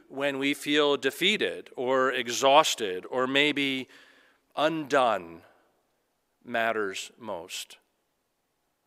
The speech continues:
What we do, not because there is an advantage to be gained, but because we have a kind of core integrity that bubbles up to the surface in that moment,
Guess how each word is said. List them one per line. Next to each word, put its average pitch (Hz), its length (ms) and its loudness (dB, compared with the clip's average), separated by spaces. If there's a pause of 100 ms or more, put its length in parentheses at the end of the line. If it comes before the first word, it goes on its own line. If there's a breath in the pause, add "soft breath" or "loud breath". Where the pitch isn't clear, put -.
(760)
What 185 260 6
we 190 160 2
do, 151 520 2 (200 loud breath)
not 202 480 6
because 214 400 4
there 180 180 6
is 175 160 4
an 165 60 -2
advantage 151 680 2
to 123 80 -10
be 113 140 -8
gained, 107 540 -6 (180 soft breath)
but 147 120 4
because 170 460 4
we 147 140 -2
have 165 340 4
a 127 60 0
kind 170 360 -4
of 120 160 -4 (300 soft breath)
core 226 640 2 (200 loud breath)
integrity 139 920 -4 (180 loud breath)
that 117 320 -4
bubbles 175 480 0
up 151 360 2
to 143 100 -6
the 120 100 -6
surface 165 680 -2
in 196 300 -2
that 160 360 2
moment, 123 640 -8